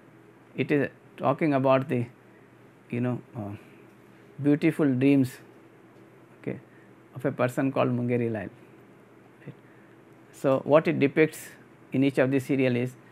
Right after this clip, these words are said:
that in the first one minute, he is a peon sitting outside the office, right, on a stool, and then he takes off, right. So, he has some imagination which goes on for twenty-eight minutes. Then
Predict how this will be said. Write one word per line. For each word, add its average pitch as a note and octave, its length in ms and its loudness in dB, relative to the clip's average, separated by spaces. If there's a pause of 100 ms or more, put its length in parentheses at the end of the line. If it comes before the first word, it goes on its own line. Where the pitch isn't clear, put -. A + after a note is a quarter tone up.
(240)
that B2 160 -2
in C3+ 160 0
the C3+ 80 0
first E3+ 260 0
one C#3+ 220 4
minute, C3+ 380 0 (500)
he C3+ 140 0
is C3+ 60 -2
a C3 80 0
peon C3+ 480 -2
sitting C3 280 -4
outside B2 420 -2
the A#2 80 -2
office, A#2 340 -4 (1080)
right, B2 220 -6
on A#2 180 -6
a A#2 80 -4
stool, D3 320 -2 (1160)
and C#3 160 0
then C#3 120 4
he C#3+ 100 2
takes C3 300 -2
off, B2 280 0 (840)
right. - 140 -10 (220)
So, D#3 80 -4
he C#3+ 160 -2
has C#3 160 2
some B2+ 160 -2
imagination B2 640 -2
which A#2 160 -6
goes B2+ 240 -2
on A#2+ 140 -4
for B2 120 -10
twenty-eight C3 440 -2
minutes. C3 300 -2 (840)
Then C#3 300 2